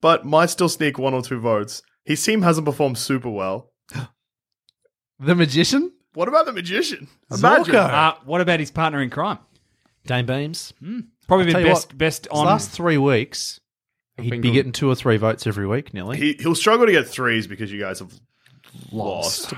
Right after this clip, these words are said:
Speaker 1: But
Speaker 2: He was
Speaker 1: he,
Speaker 2: that
Speaker 1: I,
Speaker 2: good
Speaker 1: he,
Speaker 2: on the weekend, though.
Speaker 1: but he might be getting twos,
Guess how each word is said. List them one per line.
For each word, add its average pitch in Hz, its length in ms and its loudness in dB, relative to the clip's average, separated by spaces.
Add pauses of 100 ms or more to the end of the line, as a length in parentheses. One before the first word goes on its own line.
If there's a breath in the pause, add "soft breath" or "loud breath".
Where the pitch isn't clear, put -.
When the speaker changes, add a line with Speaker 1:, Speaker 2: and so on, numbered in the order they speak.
(120)
Speaker 1:
But 143 220 4
Speaker 2:
He - 100 -12
was 117 140 -6
Speaker 1:
he, 156 100 -4
Speaker 2:
that - 120 -6
Speaker 1:
I, 160 200 4
Speaker 2:
good 127 220 4
Speaker 1:
he, 143 40 4
Speaker 2:
on 107 80 0
the 92 80 -10
weekend, 107 480 -6
though. 113 200 -8 (800)
Speaker 1:
but 120 280 2
he - 140 -6
might 131 260 2
be 208 80 -2
getting 180 320 0
twos, 151 580 -6